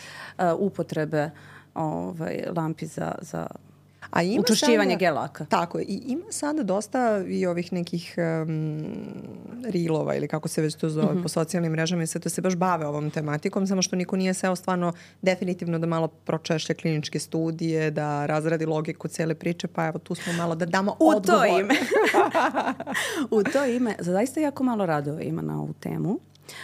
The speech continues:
Speaker 1: A, sad ko malo, jel, ovaj, iščitava i tako dalje, znači, otprilike dve strane. To je jako malo za, za nešto što postoji po, recimo, jedno možda dvadesetak godina unazad.
Speaker 2: Da.
Speaker 1: Recimo, petnaest, dvadeset godina.
Speaker 2: Još je sveže. Mislim,
Speaker 1: Pa da.
Speaker 2: relativno, ali da.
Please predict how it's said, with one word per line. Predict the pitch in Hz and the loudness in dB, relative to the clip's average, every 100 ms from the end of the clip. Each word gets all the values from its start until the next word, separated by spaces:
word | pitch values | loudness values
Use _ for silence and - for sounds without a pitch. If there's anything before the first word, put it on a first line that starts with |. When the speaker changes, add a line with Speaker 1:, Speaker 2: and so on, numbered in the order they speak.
| - - - - - | -14 -12 -14 -18 -6
Speaker 1:
A, | - 185 180 175 175 170 | -2 2 2 2 0 -2
sad | 175 185 160 | -4 -4 -4
ko | - 175 | -2 0
malo, | 170 160 156 | 2 0 0
jel, | 160 156 156 | 2 0 -2
ovaj, | - 160 156 160 | -2 -2 -2 -4
iščitava | - 160 - 180 180 190 | -2 -4 0 0 2 0
i | 170 | 2
tako | 175 175 | 0 -2
dalje, | 170 175 208 | 0 0 2
znači, | 196 185 - - - _ | -2 -2 -4 -6 -20 _
otprilike | 190 - 214 220 202 | -8 -2 -2 0 0
dve | 196 190 | 0 0
strane. | - 156 120 147 | 2 0 0 -4
To | - | -2
je | 165 | -2
jako | 151 180 170 165 | 2 2 2 0
malo | 151 151 175 | 0 0 -2
za, | 175 180 170 175 | -2 0 0 0
za | 175 175 | -2 0
nešto | 175 180 196 | 0 -2 -4
što | - 175 | -4 -4
postoji | 180 - 190 185 180 | -4 -2 0 0 0
po, | - - 220 202 - | -6 -2 -2 -2 -8
recimo, | 190 185 175 - 170 | -4 -4 -4 -6 -4
jedno | 156 160 | -2 -2
možda | 160 160 | -4 -6
dvadesetak | 156 151 147 160 - | -4 -4 -4 -8 -6
godina | 143 147 165 | -6 -2 -2
unazad. | 196 220 247 285 180 | 0 0 0 0 2
Speaker 2:
Da. | 180 175 - - | 0 -4 -8 -4
Speaker 1:
Recimo, | 180 160 - 214 240 | -2 -2 -2 -2 -2
petnaest, | 349 180 175 156 151 | -2 -6 -6 -8 -8
dvadeset | 147 160 - | -8 -8 -6
godina. | 165 - | -2 0
Speaker 2:
Još | 214 | 2
je | 494 | 2
sveže. | - - 156 170 - 180 - | -2 -2 -2 -4 -6 -8 -4
Mislim, | 208 214 240 262 | -2 4 4 4
Speaker 1:
Pa | 190 | 2
da. | - | 2
Speaker 2:
relativno, | 214 202 247 349 320 | 4 2 0 -2 -2
ali | 196 156 | 0 0
da. | 196 | -2